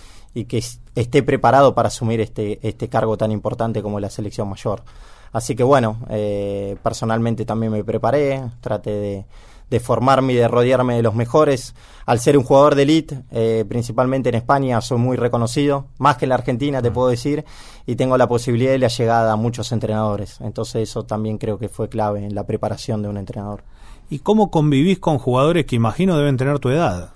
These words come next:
Speaker 1: Sí,
Speaker 2: Algunos, y
Speaker 1: compañeros,
Speaker 2: algún-, eh, compa-,
Speaker 1: muchos.
Speaker 2: claro, compañeros tuyos, y vos sos el técnico.
Speaker 1: Sí.
Speaker 2: Y tiene que acatar las órdenes, ¿no?
Speaker 1: Sí.
Speaker 2: Porque si no, afuera.
Speaker 1: <laughs> Sí.
Speaker 2: ¿Cómo, cómo se convive, eh, en ese lugar donde vos sos el técnico de la selección, pero jugadores de la selección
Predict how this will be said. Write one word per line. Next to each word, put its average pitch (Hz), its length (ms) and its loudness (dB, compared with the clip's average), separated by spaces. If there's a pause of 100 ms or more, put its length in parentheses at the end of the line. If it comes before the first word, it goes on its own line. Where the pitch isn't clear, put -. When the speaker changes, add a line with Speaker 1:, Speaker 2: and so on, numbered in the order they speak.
Speaker 1:
Sí, - 140 -4
Speaker 2:
Algunos, 104 500 2
y 95 60 -6
Speaker 1:
compañeros, 131 560 4
Speaker 2:
algún-, - 20 -8
eh, - 60 -10
compa-, 127 160 2
Speaker 1:
muchos. 127 320 -2
Speaker 2:
claro, 135 320 -2
compañeros 120 560 0
tuyos, 196 340 0
y 147 40 2
vos 180 140 2
sos 160 140 0
el 113 140 -4
técnico. 101 640 0
Speaker 1:
Sí. - 80 -20 (380)
Speaker 2:
Y 92 40 -8
tiene 101 240 0
que 123 80 0
acatar 95 320 2
las 92 200 0
órdenes, 85 440 0
¿no? 120 400 0
Speaker 1:
Sí. - 80 -20
Speaker 2:
Porque 92 160 -4
si 101 120 -2
no, 180 260 0
afuera. 92 580 -4
Speaker 1:
<laughs> - 60 -16 (200)
Sí. 151 140 -2
Speaker 2:
¿Cómo, 180 320 4
cómo 196 240 4
se 151 200 0
convive, 160 800 2
eh, 107 420 -4
en 123 80 -2
ese 151 260 0
lugar 139 380 4
donde 147 300 2
vos 143 180 4
sos 107 160 -4
el 117 140 -2
técnico 185 260 2
de 160 80 4
la 156 80 2
selección, 247 540 2 (420)
pero 120 180 2
jugadores 139 380 6
de 120 60 4
la 123 100 2
selección 180 520 2